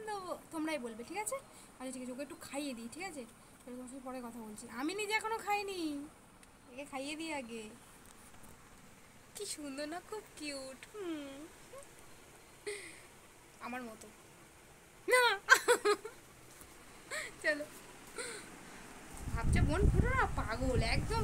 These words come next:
পাগল। হ্যাঁ, সত্যি পাগল আমি। অনেকে আমার পাগল বলেছে আবার। বলুক, যে যা পারে বলুক, আমি কিচ্ছু মনে করি না।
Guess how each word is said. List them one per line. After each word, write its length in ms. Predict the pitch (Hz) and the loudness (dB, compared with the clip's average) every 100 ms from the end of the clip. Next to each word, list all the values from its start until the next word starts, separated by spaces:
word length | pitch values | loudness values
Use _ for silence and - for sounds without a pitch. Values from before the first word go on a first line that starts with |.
| - | 8
পাগল। 300 | 381 330 - | 10 12 12
হ্যাঁ, 120 | 285 | 10
সত্যি 320 | - - - | 10 10 10
পাগল 300 | 233 247 269 269 | 12 12 12 10
আমি। 180 | - - - - - - - - - - - - - - - - - - - | 10 2 -2 -4 -8 -8 -4 -4 -4 -8 -12 -12 -12 -12 -14 -14 -14 -14 -10
অনেকে 260 | 254 269 269 | -6 -4 -2
আমার 120 | 302 302 | -4 -2
পাগল 240 | 220 226 | -4 -4
বলেছে 320 | 233 220 214 240 | -4 -6 -6 -6
আবার। 220 | 202 208 220 - - - - - - - - 277 | -6 -8 -10 -14 -14 -14 -12 -10 -10 -12 -6 4
বলুক, 320 | 392 571 605 - - - - - - | 8 8 6 4 4 4 0 0 -2
যে 320 | 262 330 494 | 4 8 10
যা 120 | 453 480 466 | 12 10 10
পারে 240 | 320 349 403 | 8 8 8
বলুক, 340 | 285 233 - - - - - - - | 4 0 -4 -8 -10 -12 -12 -12 -8
আমি 100 | 277 - | -6 -4
কিচ্ছু 280 | 480 - 415 | 4 8 8
মনে 200 | 330 220 | 6 2
করি 140 | 202 | -4
না। 40 | 190 | -10